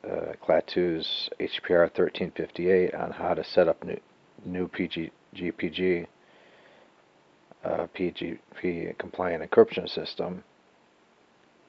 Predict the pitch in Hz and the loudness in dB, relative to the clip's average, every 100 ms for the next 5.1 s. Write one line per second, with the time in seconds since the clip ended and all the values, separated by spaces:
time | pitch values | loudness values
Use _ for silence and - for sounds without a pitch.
0 | _ _ _ _ _ _ _ _ _ _ | _ _ _ _ _ _ _ _ _ _
1 | _ _ _ _ _ _ _ _ _ _ | _ _ _ _ _ _ _ _ _ _
2 | _ _ _ _ - _ _ _ _ _ | _ _ _ _ -20 _ _ _ _ _
3 | _ - 135 101 - - 95 90 - 90 | _ 12 12 12 10 2 0 4 4 4
4 | - - - - - 92 87 85 85 - | 2 -8 -10 -12 -6 -2 0 0 -2 -6